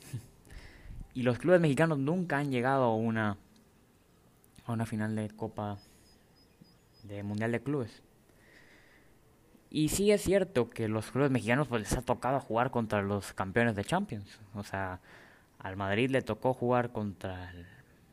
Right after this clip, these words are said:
perdón, al Cruz Azul le tocó jugar contra el Madrid. A Monterrey recientemente le tocó jugar contra, contra el Liverpool. Me parece que al América alguna vez le tocó jugar contra el Real Madrid también. En sí,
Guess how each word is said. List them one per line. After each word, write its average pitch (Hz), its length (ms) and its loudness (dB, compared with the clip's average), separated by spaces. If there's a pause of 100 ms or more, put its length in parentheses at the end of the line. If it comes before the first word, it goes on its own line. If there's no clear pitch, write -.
(540)
perdón, 120 260 0
al 110 120 2
Cruz 107 160 -6
Azul 131 220 -2
le 135 60 -2
tocó 117 260 -6
jugar 117 240 -4
contra 107 240 -8
el 101 60 -8
Madrid. 127 440 -4 (1000)
A 95 560 0
Monterrey 101 540 4
recientemente 117 600 0
le 98 100 -4
tocó 113 280 -4
jugar 113 340 0
contra, 95 640 -6 (1600)
contra 101 240 -6
el 104 100 -2
Liverpool. 135 880 0 (460)
Me 113 140 -4
parece 120 360 0
que 120 100 -4
al 107 60 -2
América 120 380 0
alguna 120 280 0
vez 120 120 2
le 117 80 2
tocó 113 300 0
jugar 113 280 0
contra 107 300 -6
el 101 60 -6
Real 107 140 -2
Madrid 104 260 -4
también. 127 500 -4 (800)
En 113 140 -4
sí, 135 220 -2